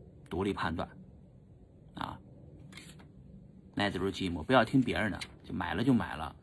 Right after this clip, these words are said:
就千万不要听这个听那个瞎分析，他们也不懂啊。排除这些噪音，不要听这个听那个的，要有独立判断的能力啊。另外一个叫 Jack 的大哥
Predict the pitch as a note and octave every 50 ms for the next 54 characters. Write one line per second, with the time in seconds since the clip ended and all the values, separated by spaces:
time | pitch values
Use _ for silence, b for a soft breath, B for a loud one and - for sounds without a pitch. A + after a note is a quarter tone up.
0 | - - - - F#2+ G2 - - A#2 A#2+ B2 A2+ F#2+ F#2+ G2 - - - - G#2+
1 | A2 G#2 F#2 F2 - - G#2 G#2+ G#2 F#2+ F#2+ - F#2+ G2 F#2 - F#2+ G#2 G2+ F#2
2 | - - - B B B B B B B B - - G2+ A#2+ A#2+ G#2 E2+ - F2+
3 | - - - - - - - - - - - - - - - - - B B B
4 | B B B B B B B B B - - - - A#2 A#2 C3+ C3 A#2 A#2+ A2+
5 | G#2+ B2 G#2+ F2+ F2+ F#2+ G2 G2 - - - - - - - - - E2+ G#2 G2
6 | F2 - - G#2 F#2 G#2+ F#2 D#2+ - - - E2 F2+ G#2 E2+ - - - - -
7 | - - - - - - - - - - - - b b b b b b b b
8 | b - - G2+ G2 F#2+ E2+ E2 F2+ F#2 G#2 G2 - - G#2 F#2+ G2+ F#2+ D#2+ D2
9 | - - - - D#2+ - - - - - - _ - - - - - - - -
10 | - - - - - - - - - - - - - - - - - B B B
11 | B B B B B B B B B B B B - - - A#2+ A#2+ A#2+ A#2 A2
12 | G#2 F#2+ F#2+ G#2+ G#2 G2 F#2 F#2 F2+ G#2 F#2+ F2 - - C3+ A#2+ G#2 - - -
13 | - F2 F2 - G#2+ A2 - G2 F#2 F2+ E2+